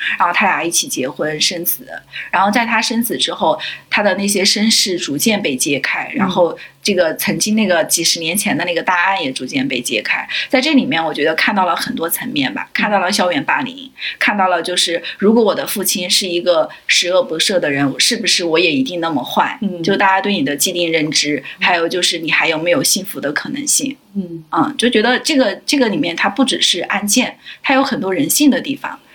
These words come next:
Speaker 1: 然后你在这些人性的地方会觉得像男主这样灰暗的人生，就从来，就是三十多年都没有过过我自己，
Speaker 2: 嗯。
Speaker 1: 就没有属于过我自己的姓名。
Speaker 2: 嗯。
Speaker 1: 但是有一天，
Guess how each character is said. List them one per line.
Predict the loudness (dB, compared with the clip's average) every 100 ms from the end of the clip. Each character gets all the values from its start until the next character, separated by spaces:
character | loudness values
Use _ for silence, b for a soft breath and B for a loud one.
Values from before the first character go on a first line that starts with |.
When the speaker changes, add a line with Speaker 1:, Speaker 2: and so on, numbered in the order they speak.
| B 0
Speaker 1:
然 | 4
后 | 4
你 |
在 | 4 2
这 | 2
些 | 2 2
人 | 2
性 | 4 4
的 | 4
地 | 0
方 | -4 -6 -4
会 | -4
觉 | 0
得 | 0 0 B
像 | 0 2 2
男 | 0
主 | 0 0
这 | 0 0
样 | 0
灰 | 0 2
暗 | 2
的 | -2
人 | 0 0
生， | 2 -2 -6 B 0
就 | 0
从 | 2 2
来， | 2 0
就 | 0 2
是 | 2
三 | 2 2 2
十 | 0
多 | -2 0
年 | 0 4
都 | 4
没 | 6
有 | 4
过 | 4 4
过 | 4
我 | 4
自 | 2 0
己， | 0 -2 -4 -2
Speaker 2:
嗯。 | 2
Speaker 1:
就 | 4
没 | 6 4
有 | 4
属 | 2 2
于 | 2
过 | 4 4
我 | 4
自 | 2
己 | -2
的 | 0 0
姓 | 0 0
名。 | -2 -2 -2
Speaker 2:
嗯。 | -2 -4 -2
Speaker 1:
但 | 0 2
是 | 4
有 | 2 2
一 |
天， | 0 0 -2